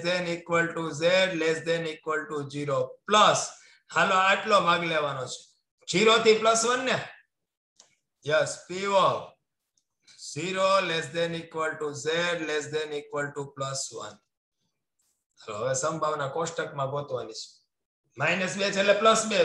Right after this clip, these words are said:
એમાં પ્લસ જ હોય. બે વાળી ગોતો એટલે કેટલા આવે?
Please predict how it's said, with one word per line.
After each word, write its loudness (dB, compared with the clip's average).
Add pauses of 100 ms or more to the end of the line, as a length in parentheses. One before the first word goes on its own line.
(100)
એમાં 2
પ્લસ 2
જ 0
હોય. -2 (600)
બે 2
વાળી 4
ગોતો -2
એટલે -4
કેટલા 2
આવે? 4